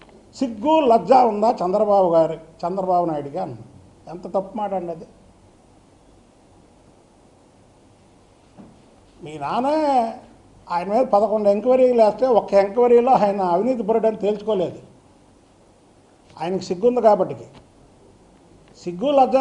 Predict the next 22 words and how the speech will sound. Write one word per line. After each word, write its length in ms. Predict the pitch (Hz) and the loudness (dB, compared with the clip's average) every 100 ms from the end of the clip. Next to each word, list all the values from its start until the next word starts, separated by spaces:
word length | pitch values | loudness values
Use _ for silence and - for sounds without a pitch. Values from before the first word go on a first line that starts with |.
| 247 | 4
లేనోళ్ళే 420 | 262 262 254 277 320 233 | 4 4 4 6 4 2
జైలుకి 260 | 262 254 | 0 4
వెళ్తారు. 340 | 247 214 180 - - - _ _ _ _ _ _ _ _ _ _ _ _ _ _ _ - | 4 4 0 -4 -18 -20 _ _ _ _ _ _ _ _ _ _ _ _ _ _ _ -8
సిగ్గు 280 | 196 208 247 240 | -4 2 4 4
లజ్జ 180 | 214 | 2
ఉన్నవాళ్ళు 380 | 247 240 247 233 226 | 2 4 4 6 6
ఎవరు 140 | 233 - | 4 4
కూడా 180 | 233 220 180 160 - - _ _ _ | 6 6 6 0 -10 -20 _ _ _
వెళ్ళరు. 340 | 165 185 233 202 160 | -2 2 4 4 4
ఒకవేళ 200 | 170 208 190 | 2 4 4
వెళ్ళా 260 | 220 254 330 415 - - - 185 | 4 4 2 -2 -14 -18 -6 -4
అక్రమ 240 | 254 285 254 | 2 4 6
అరెస్టులే 340 | 247 262 226 139 | 4 2 0 0
అయ్యి. 160 | 143 - - - _ _ _ _ _ _ _ _ _ _ _ _ _ _ _ _ _ _ _ - | -8 -14 -20 -20 _ _ _ _ _ _ _ _ _ _ _ _ _ _ _ _ _ _ _ -8
నువ్వు 240 | 165 208 208 202 190 180 180 | 0 4 6 8 8 6 2
నలభై 240 | 202 214 | 2 2
మూడు 200 | 214 208 220 | 2 4 4
వేల 120 | 277 262 | 4 2
కోట్లు 300 | 254 254 247 240 175 | 0 4 4 4 4
దోచుకొని 420 | 247 247 247 247 247 175 | 2 4 0 0 -2 4
జైలుకి 260 | 240 240 | 2 4
వెళ్ళావు. 300 | 233 220 202 | 4 6 6